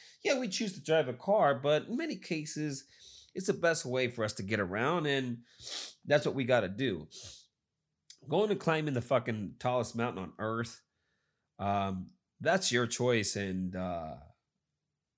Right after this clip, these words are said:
it, it just doesn't sound like a lot of fun to me. It really doesn't.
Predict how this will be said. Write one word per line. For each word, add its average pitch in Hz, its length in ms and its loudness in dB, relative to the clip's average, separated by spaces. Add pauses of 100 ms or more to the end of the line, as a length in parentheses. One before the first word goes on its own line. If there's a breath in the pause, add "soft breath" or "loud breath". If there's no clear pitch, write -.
(440)
it, 139 400 -2
it 123 60 -6
just 120 260 -4
doesn't 85 280 -8
sound 78 240 -14
like 78 140 -18
a 76 40 -16
lot 73 160 -14
of 71 80 -20
fun 69 260 -20
to - 60 -20 (100)
me. 71 140 -6
It 113 140 0
really 78 240 -12
doesn't. - 340 -20